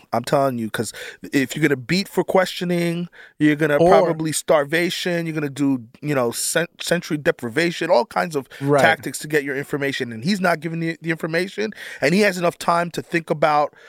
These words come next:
Speaker 1: you know, contemplate and convin-, try to convince her, like, "Don't be revenged." The next scene we're gonna play, it's still, I think it's a little while. Not, like, years, but maybe
Speaker 2: But
Speaker 1: a
Speaker 2: do you
Speaker 1: couple of
Speaker 2: think,
Speaker 1: weeks,
Speaker 2: do you think
Speaker 1: couple months.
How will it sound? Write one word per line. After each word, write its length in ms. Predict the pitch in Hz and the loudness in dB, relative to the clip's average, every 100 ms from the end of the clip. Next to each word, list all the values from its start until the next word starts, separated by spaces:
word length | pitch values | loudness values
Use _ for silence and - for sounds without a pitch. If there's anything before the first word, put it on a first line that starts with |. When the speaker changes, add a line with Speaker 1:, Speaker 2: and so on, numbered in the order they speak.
| - | -8
Speaker 1:
you 100 | 151 | 0
know, 120 | 143 143 | 0 2
contemplate 640 | 165 160 151 165 151 147 - | 0 0 -2 0 0 -2 -6
and 220 | 127 113 | -6 -4
convin-, 400 | - 127 117 160 - | -4 -2 -2 -2 -2
try 180 | - 160 | 0 2
to 60 | |
convince 420 | - 139 120 156 - | 0 -6 -4 -4 0
her, 300 | 156 143 - - _ - | 0 0 -4 -14 _ -2
like, 320 | 135 131 - - _ _ 117 _ _ _ _ - | 0 0 -2 -20 _ _ _ _ _ _ _ 0
"Don't 200 | 147 143 | 0 0
be 100 | 156 | -4
revenged." 400 | 139 143 151 131 | 0 0 0 -2
The 60 | |
next 260 | 127 123 - | 0 0 -2
scene 100 | 135 | -4
we're 60 | 131 | -4
gonna 140 | 131 | -4
play, 260 | - 143 151 | 0 2 2
it's 140 | 131 | 0
still, 320 | - 123 110 - - | -2 -2 -2 -6 0
I 100 | 127 | 0
think 140 | 127 117 | 0 -8
it's 100 | 117 | -4
a 40 | |
little 200 | 107 98 | -4 -4
while. 260 | 95 82 - _ _ _ - | -4 -8 -12 _ _ _ 0
Not, 240 | 196 - - 117 113 | 2 2 -6 -10 -8
like, 180 | 101 | -6
years, 420 | 113 185 156 117 113 | 0 2 2 0 -2
but 220 | 113 - _ - | -4 -4 _ -4
maybe 140 | 143 | 0
Speaker 2:
But 80 | 170 | 0
Speaker 1:
a 40 | |
Speaker 2:
do 120 | 143 | 0
you 40 | 190 | 2
Speaker 1:
couple 120 | - | 2
of 40 | 113 | 2
Speaker 2:
think, 60 | |
Speaker 1:
weeks, 140 | 123 151 | 0 2
Speaker 2:
do 60 | |
you 60 | 180 | 2
think 120 | 185 | 2
Speaker 1:
couple 80 | 156 | 2
months. 140 | 143 | 2